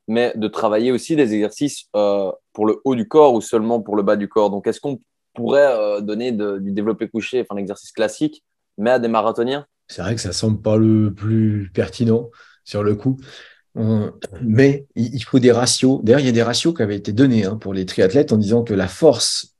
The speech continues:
Speaker 2: des, des muscles postérieurs devait avoir la même que ceux de, je veux dire, de la chaîne antérieure. Donc, en gros, euh, ce qu'on appelle le lombo-abdominal, il fallait que le,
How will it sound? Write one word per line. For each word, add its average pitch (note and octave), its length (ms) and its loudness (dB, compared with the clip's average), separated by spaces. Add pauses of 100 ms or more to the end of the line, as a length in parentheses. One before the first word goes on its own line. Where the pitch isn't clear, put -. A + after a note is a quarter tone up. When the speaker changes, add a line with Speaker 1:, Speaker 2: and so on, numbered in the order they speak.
Speaker 2:
des, F#2+ 500 -2
des G2 140 -2
muscles C3+ 300 4
postérieurs A2 720 0 (400)
devait A2+ 200 0
avoir A#2 220 4
la G2 140 0
même C#3+ 420 2 (180)
que G2+ 720 -2
ceux C3+ 280 2
de, G2 280 0 (640)
je - 100 -8
veux - 20 -2
dire, A2+ 120 4
de - 40 2
la G#2+ 80 4
chaîne C3 180 2
antérieure. G2+ 460 2
Donc, F2+ 140 -6
en G#2+ 60 2
gros, B2+ 360 8
euh, F#2+ 220 2
ce - 80 -12
qu'on A2+ 80 2
appelle A2+ 200 4
le A2 80 8
lombo-abdominal, B2+ 840 4
il - 40 -20
fallait A2+ 200 -4
que A2 100 -6
le, F#2+ 220 -2